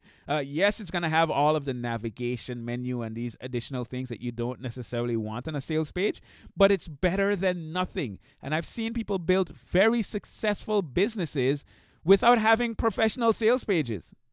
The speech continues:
I'm not saying don't be professional, but I'm saying don't let this be a barrier to you actually creating that sales page. So that's number one.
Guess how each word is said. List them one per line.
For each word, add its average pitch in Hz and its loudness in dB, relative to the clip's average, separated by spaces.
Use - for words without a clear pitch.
I'm 127 -6
not 143 -4
saying 202 -2
don't 208 2
be 214 -2
professional, 208 -4
but 131 0
I'm 120 -4
saying 156 0
don't 175 4
let 147 -4
this 139 -4
be 131 -4
a 120 -6
barrier 127 0
to - -8
you 113 -2
actually 107 -8
creating 113 -8
that 98 -12
sales 92 -12
page. - -18
So 170 -4
that's 220 0
number 226 6
one. 120 6